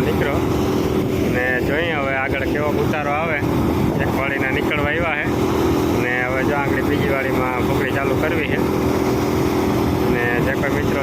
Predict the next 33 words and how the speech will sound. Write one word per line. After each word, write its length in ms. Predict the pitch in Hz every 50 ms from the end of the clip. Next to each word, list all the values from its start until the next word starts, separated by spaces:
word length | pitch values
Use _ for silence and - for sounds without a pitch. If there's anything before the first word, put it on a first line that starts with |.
| - -
ચેનલમાં 380 | 139 139 147 143 143 139 139 135
ન 40 | 143
હોય 260 | 143 147 156 156 156 151
તો 60 | 131 127 127
ચેનલને 300 | 135 135 139 135 131 127 127
સબસ્ક્રાઇબ 400 | 139 135 135 - 143 143 139 131 143
કરજો 280 | 147 147 - 160 165 160 - - - - - - - - - - - - - - - - - - - - - - - 127
અને 160 | 127 127 123 123 127 127 127 123
વીડિયોમાં 420 | 135 147 - 151 147 143 143 143 143
આગળ 220 | 147 151 147 - -
કન્ટિન્યુ 420 | 151 - 151 - 156 151 147 143 147
બન્યા 300 | 151 160 170 170 165 160
રહેજો 180 | 151 - 139 135 131
કે 60 | 131
આપણે 240 | 127 131 127 131 131 127 -
કેવો 160 | 147 147 147 143 139 147
ઉતારો 280 | - 160 151 147 143 143 151
આવે 180 | 160 160 147 131 127 - - 127
તેને 240 | 143 143 147 147 143 135 -
પણ 220 | 139 139 135 131 135
માહિતી 340 | 139 143 147 143 143 135 139
આપીએ. 260 | 147 147 - 143 135 143 - - - - - - - - - - - - - - - - - - - - - -
ને 100 | 127 127 131 135 143
જો 60 | 147
આપણે 260 | 143 151 147 - 143 123 -
ભર 200 | 127 131 147 156 160
અહીં 140 | 156 156 151
કર્યા 220 | 165 165 170 170 160
હતા, 140 | - 151 151 - - - -
ભરવાળું 460 | 120 127 139 147 147 151 151 151 143 -
સક્સેસ 320 | 147 147 147 - - 151 139 147
સારું 240 | 156 170 175 165 151
થાય 160 | 147 147 170